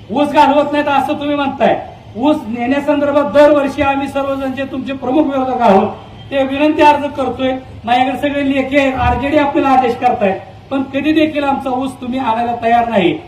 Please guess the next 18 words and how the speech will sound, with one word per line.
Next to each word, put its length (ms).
त्यामुळे 260
माझी 260
विनंती 480
आहे 100
की 60
आपल्या 460
संस्थेला 840
ऊसाची 440
गरज 320
आहे 160
तर 40
आपण 420
देखील 420
ऊस 220
आमचा 300
देखील 340
घेऊन 240
जावा. 440